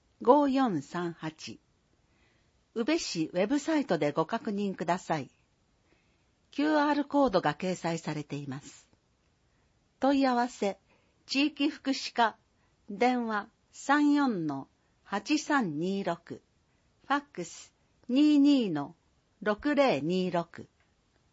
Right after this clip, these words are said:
暮らしの情報、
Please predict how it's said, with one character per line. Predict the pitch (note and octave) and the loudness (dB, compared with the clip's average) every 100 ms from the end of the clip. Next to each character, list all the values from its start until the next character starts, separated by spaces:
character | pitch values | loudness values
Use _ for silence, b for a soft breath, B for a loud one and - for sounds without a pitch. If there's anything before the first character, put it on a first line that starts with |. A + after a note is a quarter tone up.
| _ _ _ _ _ _ _ _ _ _ _ _ _ _ _ _ _ _ _ _ | _ _ _ _ _ _ _ _ _ _ _ _ _ _ _ _ _ _ _ _
暮 | - A#3+ | -2 2
ら | D4 | 2
し | - C4 | 2 2
の | C4 | 2
情 | B3 A#3+ A#3+ | 4 4 4
報、 | B3+ A#3 G#3 G3+ F3+ | 2 -2 2 2 2